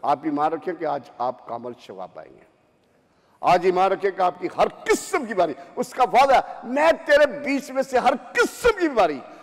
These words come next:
हर किस्म की बीमारी हमेशा के दूर करता हूं। मैं तेरे रोटी और पानी पर बरकत दूंगा, मैं तुम्हारे बीच में से हर किस्म की बीमारी, अ,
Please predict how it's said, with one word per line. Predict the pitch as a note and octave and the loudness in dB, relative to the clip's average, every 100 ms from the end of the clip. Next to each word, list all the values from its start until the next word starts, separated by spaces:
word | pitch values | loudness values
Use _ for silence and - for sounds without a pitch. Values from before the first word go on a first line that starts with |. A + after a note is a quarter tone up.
| - G4 | 2 4
हर | A4+ | 4
किस्म | - - B4 - A4+ | 0 0 0 2 0
की | F4 | 0
बीमारी | D4 A3+ F3 | 2 4 2
हमेशा | - - B4 A#4+ A4+ D4 | 0 0 2 4 2 2
के | |
दूर | C#4 G#3 | 0 -2
करता | F3 D3+ - | -2 -6 -8
हूं। | G#2 - - - | -14 -14 -20 0
मैं | F#4+ | 2
तेरे | F#4+ E4 D4 | 4 6 6
रोटी | A#3+ B3+ C4+ | 6 4 4
और | B3 | 2
पानी | - G3 G#3 | 4 2 4
पर | G3 | 2
बरकत | D#3+ D#3+ F3 | 0 -2 -2
दूंगा, | D#3+ G#3+ G#3+ - C4+ | 2 2 2 -4 0
मैं | F4+ | 2
तुम्हारे | - D#4 D4 | 4 4 4
बीच | A3 B3 B3 | 4 -2 -2
में | C4 | -2
से | G#3+ | 2
हर | B3 - - B3+ | 0 2 2 2
किस्म | - - - G#4 | 0 -2 0 0
की | D4 B3+ | 0 0
बीमारी, | F#3+ D#3 | 2 0
अ, | C#3+ - - F3+ E3 F3 | -6 -16 -8 -4 0 2